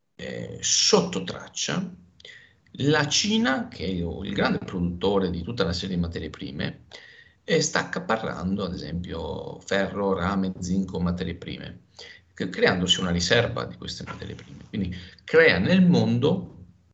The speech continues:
carenza e quindi i paesi che hanno, non hanno le materie prime come l'Italia si trovano in difficoltà. Quindi quando parliamo di inflazione parliamo ovviamente anche di un'inflazione dettata dalla carenza.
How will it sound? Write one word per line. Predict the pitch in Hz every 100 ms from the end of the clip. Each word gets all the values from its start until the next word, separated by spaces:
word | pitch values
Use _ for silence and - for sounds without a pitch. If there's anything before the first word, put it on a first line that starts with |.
| _ _
carenza | - 110 82 90 - -
e | -
quindi | 202 135
i |
paesi | - 156 - -
che | 143 104
hanno, | 113 92 87 - - -
non | - 110
hanno | 127 - 78
le | 78
materie | 90 - 80
prime | - 80 110
come | 98 85
l'Italia | 82 117 85 - 90
si | - -
trovano | 85 - 85
in | -
difficoltà. | - - - - - - _ _ _ _ - - - _ _
Quindi | 92 90 92 87 - - -
quando | - 85 143 - -
parliamo | - 57 60 104 90
di | 87 95
inflazione | 90 - - - 78 58 60 82 110 - -
parliamo | 110 127 143 135 92
ovviamente | 90 143 98 180 120
anche | 139 101
di | -
un'inflazione | 95 101 - - - 85 113 - - _ _ _
dettata | 117 156 - 90 - - 127
dalla | 98 104 -
carenza. | 202 196 87 -